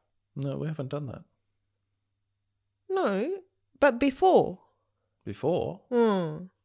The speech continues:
Speaker 1: No.
Speaker 2: There's some, like, information guy working, uh, this, the, not working, but, but the
Speaker 1: No.
Speaker 2: working for the police or working for Kaoru?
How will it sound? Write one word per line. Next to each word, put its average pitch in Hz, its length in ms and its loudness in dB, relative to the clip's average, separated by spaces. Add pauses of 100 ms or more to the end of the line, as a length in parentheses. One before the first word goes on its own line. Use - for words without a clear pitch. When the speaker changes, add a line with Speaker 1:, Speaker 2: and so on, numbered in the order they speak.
(1400)
Speaker 1:
No. 160 380 -8 (360)
Speaker 2:
There's 226 180 -2
some, 226 260 0
like, 220 300 -2
information 208 720 0
guy 190 160 0
working, 185 680 -2 (140)
uh, - 160 -12
this, 180 580 -6 (920)
the, 190 160 -4
not 196 380 -2
working, 180 460 -2
but, 175 180 -2
but 175 280 -4 (280)
the 185 480 -8
Speaker 1:
No. - 60 -8
Speaker 2:
working 208 320 2
for 233 160 2
the 233 100 0
police 254 420 -4
or 208 80 -2
working 196 360 0
for 185 180 -4
Kaoru? 254 520 -4